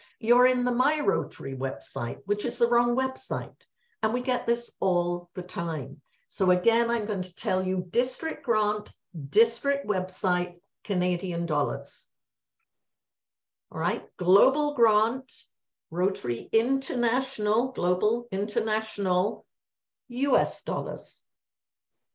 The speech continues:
Okay, so just keep that in mind, and depending on the, um, type of grant that you are wanting to, um, implement.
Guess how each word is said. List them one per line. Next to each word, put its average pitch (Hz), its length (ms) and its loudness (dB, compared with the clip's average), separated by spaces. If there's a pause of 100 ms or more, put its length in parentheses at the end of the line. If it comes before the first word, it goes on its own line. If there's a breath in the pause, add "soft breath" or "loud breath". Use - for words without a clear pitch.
(300)
Okay, 202 520 -2
so 180 300 0
just 269 400 2
keep - 280 0
that 240 240 2
in 233 120 -2
mind, 185 600 2 (320 soft breath)
and 196 200 4
depending 233 640 0
on 202 520 6
the, 190 480 0 (380 loud breath)
um, 180 580 2
type 240 260 2
of 220 160 -4
grant 175 400 0
that 180 180 -4
you 180 500 2
are 165 520 0
wanting 170 680 -2
to, 165 640 -4
um, 160 380 -2
implement. 151 460 -6